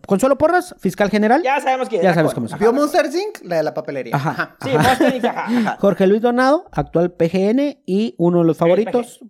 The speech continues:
Speaker 1: de los
Speaker 2: Sí.
Speaker 1: máximos favoritos. De hecho, es el tercer, el que tiene el tercer puntaje más alto con setenta y tres puntos.
Speaker 3: Ah, perdió por
Speaker 1: Después
Speaker 3: dos puntos.
Speaker 1: va Henry,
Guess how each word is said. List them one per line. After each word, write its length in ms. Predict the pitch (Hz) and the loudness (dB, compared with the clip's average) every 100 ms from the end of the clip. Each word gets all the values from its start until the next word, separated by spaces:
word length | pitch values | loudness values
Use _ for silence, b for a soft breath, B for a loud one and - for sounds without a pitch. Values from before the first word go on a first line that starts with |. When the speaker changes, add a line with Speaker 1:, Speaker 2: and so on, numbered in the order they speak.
| - | -2
Speaker 1:
de 120 | 160 | 0
los 180 | 151 147 | 0 -2
Speaker 2:
Sí. 60 | - | -2
Speaker 1:
máximos 380 | 170 156 180 156 | -4 -2 -2 0
favoritos. 360 | 165 165 139 | 2 2 0
De 100 | 180 | 0
hecho, 140 | 208 269 | 2 2
es 80 | 233 | 0
el 80 | 185 | -2
tercer, 440 | 156 - 185 185 B B _ | -4 0 -2 -2 B B _
el 120 | 165 | -4
que 100 | 156 | -2
tiene 220 | 165 185 | 0 0
el 100 | 190 | -2
tercer 280 | 147 135 160 | -6 -4 -4
puntaje 680 | 165 165 - 165 - 165 170 | -2 -4 -6 -6 -4 -2 -2
más 220 | 165 - | -4 -2
alto 240 | 190 214 | -4 -2
con 160 | - 160 | -2 -4
setenta 320 | 139 135 123 | -2 -4 -6
y 20 | |
tres 240 | 123 127 - | -6 -6 -6
puntos. 400 | 120 92 - - 175 | -10 -12 -16 -18 -10
Speaker 3:
Ah, 460 | 190 185 160 160 | -8 -8 -10 -10
perdió 320 | 160 165 139 143 | -4 -4 -2 0
por 160 | 185 | 2
Speaker 1:
Después 80 | 196 | 2
Speaker 3:
dos 180 | 143 - | -4 -6
puntos. 380 | - 120 - - 143 | -6 -6 -12 -6 0
Speaker 1:
va 300 | 175 185 - - | 2 0 -6 -2
Henry, 760 | 185 208 196 170 190 196 - | 0 2 0 -2 -2 -2 -8